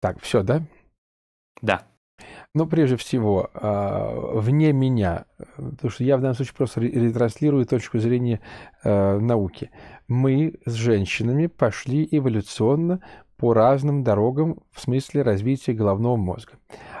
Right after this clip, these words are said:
Speaker 1: А человек — это его головной мозг. И все.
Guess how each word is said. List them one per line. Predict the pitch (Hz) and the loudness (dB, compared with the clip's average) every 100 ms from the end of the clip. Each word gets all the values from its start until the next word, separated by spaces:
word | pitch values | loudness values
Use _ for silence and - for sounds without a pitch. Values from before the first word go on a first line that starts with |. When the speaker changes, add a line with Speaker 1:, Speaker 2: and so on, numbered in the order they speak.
| - | -6
Speaker 1:
А | 113 | -4
человек — | 117 - 120 156 202 143 | -2 0 2 2 0 -2
это | 123 | -2
его | 107 120 | -2 0
головной | 160 131 117 120 123 | 0 0 2 0 0
мозг. | 98 82 - - - - | -2 -6 -12 -20 -20 -4
И | 156 | -2
все. | 156 - - 92 78 | -2 -6 -4 -4 -4